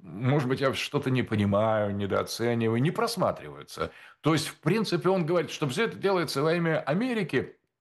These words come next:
А что именно делается во имя Америки, очень трудно понять, кроме грозных утверждений, переименования таблички. Теперь это табличка Министерства войны, а не Министерства обороны.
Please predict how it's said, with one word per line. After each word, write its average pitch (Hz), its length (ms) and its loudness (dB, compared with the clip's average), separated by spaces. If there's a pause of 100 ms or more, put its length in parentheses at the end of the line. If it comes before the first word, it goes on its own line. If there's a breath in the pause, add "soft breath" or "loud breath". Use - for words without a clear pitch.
(440)
А 143 120 0
что - 180 2
именно 208 240 2
делается 123 480 0
во 104 100 2
имя 101 140 0
Америки, 92 560 -2 (240 loud breath)
очень 185 300 0
трудно 170 320 2
понять, 143 360 0
кроме 139 300 0
грозных 131 460 -2
утверждений, 117 640 0
переименования 127 760 0
таблички. 113 640 -2
Теперь 135 300 -2
это 98 160 -2
табличка 101 480 -2
Министерства 104 640 2
войны, 98 420 2
а 98 80 2
не 101 100 0
Министерства 95 760 0
обороны. 95 560 0